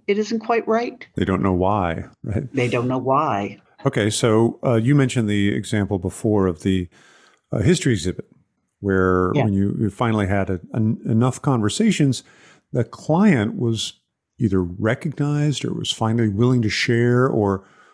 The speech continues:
Speaker 2: kind of assembled it in their head that the outcome that they wanted was that people felt that history was an ongoing story and they were part of it.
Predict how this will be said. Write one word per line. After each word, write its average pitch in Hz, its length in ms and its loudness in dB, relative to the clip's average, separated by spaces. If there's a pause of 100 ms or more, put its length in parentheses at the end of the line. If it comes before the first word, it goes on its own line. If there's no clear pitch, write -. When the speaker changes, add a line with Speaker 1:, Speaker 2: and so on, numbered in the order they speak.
(440)
Speaker 2:
kind 156 160 0
of 120 40 0
assembled 123 440 2
it 113 80 -4
in 120 180 -2
their 101 160 2
head 127 380 0
that 98 160 0
the 110 120 2
outcome 123 360 -2
that 107 120 -4
they 104 120 0
wanted 98 500 -2
was 104 240 -2
that 101 220 -4
people 143 320 0
felt - 500 -2
that - 160 -6
history 127 460 0
was 120 180 2
an 113 80 -2
ongoing 120 500 0
story 95 380 -2
and 92 100 -4
they 92 60 -4
were 92 140 -4
part 101 280 -2
of 87 80 -4
it. - 140 -4